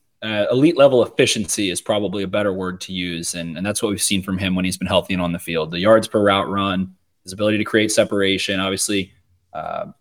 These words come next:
Matt Harmon of, of Yahoo that does reception perception and all that has been so, so, so high on him. He can beat press.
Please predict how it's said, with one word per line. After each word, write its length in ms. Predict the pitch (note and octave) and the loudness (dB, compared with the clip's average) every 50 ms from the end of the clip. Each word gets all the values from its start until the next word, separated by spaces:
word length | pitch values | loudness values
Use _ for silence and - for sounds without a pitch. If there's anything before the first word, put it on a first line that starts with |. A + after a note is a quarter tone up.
| _ _ _ _ - | _ _ _ _ 0
Matt 240 | G#2+ A2+ A2 F#2+ | 0 2 2 0
Harmon 440 | - G#2+ G#2+ G#2 G2+ G#2+ G#2 G2+ G2+ | 0 0 0 2 2 2 2 2 0
of, 380 | G2 G2 F#2 F#2 F#2 - - - - | 0 -2 -2 -4 -6 -10 -10 -8 -8
of 120 | F#2 F2+ | -8 -4
Yahoo 540 | F#2+ F#2+ F#2+ G2 F2+ F2+ G2+ G2 F#2+ F#2+ F#2 | -2 -2 0 0 0 0 0 0 2 2 0
that 140 | F2 E2 F2 | -2 -2 -4
does 180 | F2+ F2 F2 | -4 -4 -4
reception 380 | F#2 - - G2+ F#2+ - F#2+ F#2 | -4 -2 -2 -2 -2 -4 -8 -8
perception 480 | - F#2+ - - F#2+ - - - F#2 | -6 -4 -2 -2 -2 -4 -4 -6 -4
and 100 | F2 F2+ | -2 -2
all 100 | F2 E2+ E2+ | -2 0 0
that 220 | F2 E2 E2 D#2+ | 0 0 0 0
has 140 | F2 E2+ - | -2 -4 -8
been 300 | - F2 E2+ E2 E2+ - - | -6 -6 -6 -6 -8 -14 -10
so, 300 | - - - - C3 A#2+ | -6 -2 4 6 8 8
so, 200 | G#2+ - B2 A2 | 8 6 4 2
so 180 | G2 - B2+ A2 | 4 2 2 2
high 160 | G2+ A2+ A2+ | 2 2 2
on 140 | G#2+ G#2 G2 | 2 0 0
him. 200 | G#2+ G#2 G2+ F#2+ | 0 0 0 0
He 80 | F#2 | -2
can 120 | - - F2 | -6 -6 0
beat 200 | G#2+ C3+ D3 - | 2 2 2 6
press. 300 | - C3 A#2+ A#2 - | 6 6 6 6 4